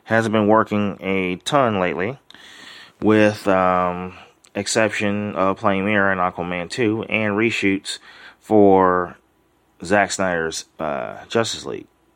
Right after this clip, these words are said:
So Aquaman and Lost Kingdom is currently set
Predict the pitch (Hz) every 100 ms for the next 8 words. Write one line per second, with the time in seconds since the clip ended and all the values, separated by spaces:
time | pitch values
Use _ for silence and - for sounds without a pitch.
0 | _ _ _ _ _ _ _ _ _ _
1 | _ _ _ _ _ - - _ _ _
2 | _ _ - 98 87 117 117 113 110 107
3 | 104 101 - 165 127 127 180 226 - _
4 | _ _ _ - 98 - 139 104 104 -
5 | 110 104 -